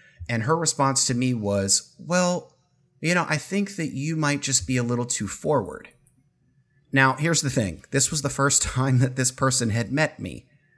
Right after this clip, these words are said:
And there was nothing in our conversation that when we had met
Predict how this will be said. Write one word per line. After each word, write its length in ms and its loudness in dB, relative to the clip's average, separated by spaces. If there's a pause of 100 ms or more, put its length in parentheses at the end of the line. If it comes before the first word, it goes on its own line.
(260)
And 140 6
there 120 6
was 200 4
nothing 400 2
in 80 0
our 140 2
conversation 760 0
that 160 2
when 200 4
we 160 2
had 220 0
met 360 -2